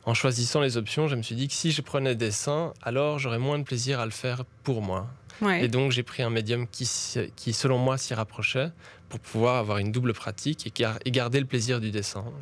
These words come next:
Speaker 1: Et
Speaker 2: Mhm.
Speaker 1: finalement, j'ai eu du plaisir dans les deux médiums.
Speaker 2: Vous êtes, euh, tous les quatre, euh, de jeunes artistes exposés là,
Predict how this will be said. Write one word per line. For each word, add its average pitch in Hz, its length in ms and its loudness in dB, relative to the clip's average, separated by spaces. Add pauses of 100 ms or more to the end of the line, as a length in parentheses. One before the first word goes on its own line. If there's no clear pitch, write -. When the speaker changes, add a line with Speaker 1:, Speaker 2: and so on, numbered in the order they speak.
Speaker 1:
Et 123 40 -2
Speaker 2:
Mhm. 120 60 2
Speaker 1:
finalement, 135 340 2
j'ai 107 300 0
eu 110 120 -2
du 113 100 -4
plaisir 113 380 -2 (240)
dans 113 160 -4
les 101 140 -2
deux 95 100 -4
médiums. 104 340 -6 (500)
Speaker 2:
Vous 214 200 6
êtes, 226 180 2
euh, 202 280 4
tous - 100 -6
les 233 140 -2
quatre, - 340 -4
euh, 170 320 0
de 170 140 -2
jeunes 208 240 0
artistes - 500 -6
exposés 175 400 -2
là, 175 360 2